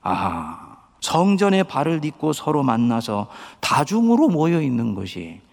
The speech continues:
내 백성에게 오히려 착각을 불러일으키고 있구나. 저들이 나를 예배하고 있다고 착각하게 만들고 있구나. 전심으로 나 여호와를 찾고 있지 않으면서도 그 예배 행위가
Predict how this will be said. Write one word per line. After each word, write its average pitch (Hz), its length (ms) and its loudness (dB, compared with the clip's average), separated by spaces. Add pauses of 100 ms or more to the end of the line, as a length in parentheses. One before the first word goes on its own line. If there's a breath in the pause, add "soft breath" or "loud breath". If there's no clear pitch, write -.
내 117 180 2
백성에게 95 800 -2
오히려 87 600 -10
착각을 196 600 -4
불러일으키고 147 760 -4
있구나. 85 600 -10 (680)
저들이 190 420 2
나를 120 400 0 (360 loud breath)
예배하고 180 800 2
있다고 113 480 -4
착각하게 - 800 -4
만들고 117 520 -2
있구나. - 760 -16 (560 loud breath)
전심으로 226 800 2
나 170 260 2
여호와를 143 480 0
찾고 - 400 -6
있지 110 240 -4
않으면서도 90 840 -6 (480 loud breath)
그 196 220 2
예배 151 420 6
행위가 160 680 -2